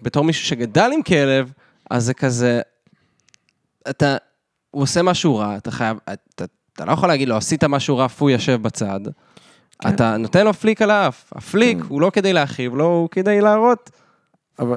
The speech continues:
Speaker 2: אבל
Speaker 1: פו,
Speaker 2: פו-,
Speaker 1: יא, you're a bad
Speaker 2: פונצ'ו,
Speaker 1: boy.
Speaker 2: אבל פונצ'ו, אתה היית נותן לו פליקים?
Speaker 1: אז אתה הכרת את פונצ'ו, שהוא כבר היה כלב די מחונך ודי ממושמע, ולא זה, אבל, אבל נגיד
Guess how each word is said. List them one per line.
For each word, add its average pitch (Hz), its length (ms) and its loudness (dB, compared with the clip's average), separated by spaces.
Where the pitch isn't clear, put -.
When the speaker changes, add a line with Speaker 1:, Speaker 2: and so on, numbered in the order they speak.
Speaker 2:
אבל 131 140 2
Speaker 1:
פו, 202 60 6
Speaker 2:
פו-, 226 80 6
Speaker 1:
יא, 135 260 2
you're 120 40 -2
a 117 40 0
bad - 20 2
Speaker 2:
פונצ'ו, 170 500 4
Speaker 1:
boy. 107 100 -8
Speaker 2:
אבל 127 160 -2
פונצ'ו, 147 480 -2
אתה 117 160 -4
היית 107 300 -4
נותן 170 360 -2
לו 170 200 0
פליקים? 175 520 -6
Speaker 1:
אז 117 140 -4
אתה 196 460 2
הכרת 147 360 -2
את 143 120 -4
פונצ'ו, 117 400 -4
שהוא 117 180 -10
כבר 123 180 -2
היה 131 160 0
כלב 135 320 -2
די 131 380 0
מחונך 131 640 -4
ודי 123 260 0
ממושמע, 131 600 0
ולא 117 500 2
זה, 131 400 0
אבל, 107 320 -4
אבל 110 220 -4
נגיד 110 260 -6